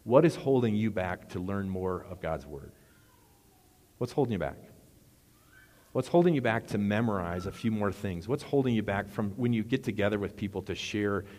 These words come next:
"Here's the truths of God"? What's holding you back? Um, is it 'cause you don't think you're smart enough to do it? You don't think you have the time to have devotions with your kids? You don't have the time to encourage people with God's word? The Apostle Paul says, "Whoa, whoa, whoa,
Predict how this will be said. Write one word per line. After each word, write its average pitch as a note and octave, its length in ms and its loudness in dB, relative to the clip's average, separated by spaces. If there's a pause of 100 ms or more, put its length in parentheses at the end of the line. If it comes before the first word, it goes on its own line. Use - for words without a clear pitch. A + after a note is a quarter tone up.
"Here's B2 280 -2
the - 120 -6
truths A2 400 -2
of E2 100 -10
God"? E2 340 -4
What's B2 200 -2
holding B2+ 320 0
you G2 100 0
back? F2 380 -6 (340)
Um, F#2+ 240 -4
is G#2+ 220 -2
it - 100 -6
'cause G2+ 180 -2
you G2+ 60 -4
don't G#2 180 -2
think G#2 160 -4
you're F#2+ 100 -4
smart G#2+ 280 -2
enough C3+ 200 -4
to C#3 80 -4
do C#3+ 140 0
it? D3 160 -4 (960)
You A2+ 60 0
don't G#2+ 120 2
think G#2+ 140 -4
you G#2+ 80 2
have G2+ 80 2
the A2 60 -4
time G#2 340 -2
to A#2 60 -2
have A2+ 180 0
devotions A2+ 480 -2
with A2 140 -6
your A2+ 80 -6
kids? A#2 480 -6 (500)
You G#2+ 80 -6
don't G2+ 100 0
have F#2+ 120 -2
the F2+ 60 -6
time G#2+ 360 -2
to A#2+ 140 -2
encourage A2 420 -2
people G#2+ 220 -4
with G2+ 160 -6
God's G2 240 -2
word? F#2+ 280 -4 (1080)
The - 60 -6
Apostle A#2+ 280 2
Paul G#2 240 0
says, - 180 -6
"Whoa, G2 120 -2
whoa, F2+ 140 -2
whoa, D2+ 220 -6